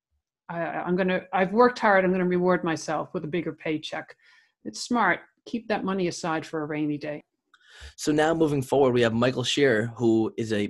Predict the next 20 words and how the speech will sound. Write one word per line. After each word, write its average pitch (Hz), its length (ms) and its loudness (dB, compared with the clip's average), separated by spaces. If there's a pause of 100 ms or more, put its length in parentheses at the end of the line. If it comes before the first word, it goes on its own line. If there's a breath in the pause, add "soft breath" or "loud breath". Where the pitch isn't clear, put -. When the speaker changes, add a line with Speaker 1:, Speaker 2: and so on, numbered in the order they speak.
Speaker 2:
business 143 300 0
development 120 440 0
manager 107 520 0
at - 160 -6
Harvey 127 360 2
Building 107 280 0
Products 104 460 -4 (280 soft breath)
and 110 200 -4
also 135 380 4
was 110 240 2
the 113 100 -6
C 160 400 -2
E 139 40 6
O 139 120 4
of - 180 -4
Fuel 135 380 0
back 101 260 -2
in 107 40 -4
the 101 60 -4
day. 101 340 0